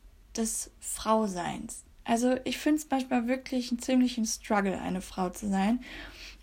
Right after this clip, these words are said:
Angefangen halt mit diesem ganzen Gedöns mit Aussehen, was wir immer alles auf uns nehmen, was das für eine, für eine tägliche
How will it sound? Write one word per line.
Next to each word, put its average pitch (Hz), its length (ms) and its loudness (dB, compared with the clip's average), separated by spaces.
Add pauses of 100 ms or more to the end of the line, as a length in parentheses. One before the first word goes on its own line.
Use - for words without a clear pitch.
(260)
Angefangen 233 880 6
halt 254 240 2
mit 214 140 -2
diesem 202 220 0
ganzen 196 380 0
Gedöns 202 440 0
mit 196 180 -4
Aussehen, 233 560 2
was 320 240 -2
wir 330 160 2
immer 269 260 2
alles 226 320 0
auf - 220 -2
uns 226 320 2
nehmen, 202 340 4
was 233 140 2
das 247 200 -4
für - 160 -2
eine, 208 240 4 (340)
für - 180 -4
eine 208 260 4
tägliche 254 880 0